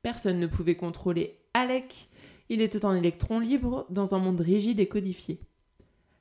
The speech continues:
Elric entreprit de se changer. Il retira la serviette qu'il avait autour de la taille pour s'habiller. Oh, il n'avait pas plus de pudeur que d'imagination.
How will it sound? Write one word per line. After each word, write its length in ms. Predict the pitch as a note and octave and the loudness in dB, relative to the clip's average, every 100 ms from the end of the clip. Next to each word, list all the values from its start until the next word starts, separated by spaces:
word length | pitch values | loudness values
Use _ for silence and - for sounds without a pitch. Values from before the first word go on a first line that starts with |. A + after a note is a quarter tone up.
| _ _ - | _ _ -4
Elric 320 | A#3+ C4 F4 | 0 2 2
entreprit 420 | C4 A3 A3+ D#4 | 2 2 2 2
de 100 | C4 | 2
se 120 | A3+ A#3+ | 2 0
changer. 400 | A3+ G#3+ D#3+ - _ - | 0 0 -2 -6 _ -8
Il 160 | D#3+ | -4
retira 680 | E3 E3+ - F#3 F3 E3+ F3 | 0 0 0 0 0 2 2
la 160 | D#3+ D#3+ | 2 0
serviette 400 | F#3+ F#3 D3+ - | 2 2 0 -2
qu'il 140 | E3 | 0
avait 120 | D#3 | 6
autour 260 | F3+ F3 E3 | 6 6 0
de 60 | |
la 140 | D#3 E3 | 0 0
taille 320 | A#3 B3 B3 - - _ | -2 -2 -4 -8 -20 _
pour 180 | - G3 | -2 0
s'habiller. 600 | - A#3 G#3 F#3+ D3 - _ _ _ - | 0 0 0 0 -2 -8 _ _ _ -4
Oh, 100 | D3+ | -2
il 80 | E3 | 0
n'avait 200 | E3 E3 | 2 4
pas 140 | G#3 | 2
plus 200 | G3+ A3+ | 0 -2
de 80 | G3 | -2
pudeur 420 | G#3 A3+ A3 A#3+ A#3+ | 0 2 2 2 -2
que 80 | |
d'imagination. 760 | G3+ G3+ G3+ G3 G#3 A3 - | -4 -2 0 0 -2 -4 -8